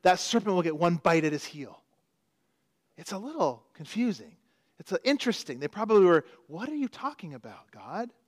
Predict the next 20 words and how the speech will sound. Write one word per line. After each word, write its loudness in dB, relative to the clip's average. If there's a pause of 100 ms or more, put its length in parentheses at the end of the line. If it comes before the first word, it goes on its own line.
(1400)
The -12
serpent 0
would -6
wound -4
his -12
heel -2
as -6
he -18
crushed -12
his -18
head. 0 (160)
A 2
wounded 4
victor 0
we're -8
talking -10
about. -20 (1200)
A -4
wounded 2 (280)
victor. -4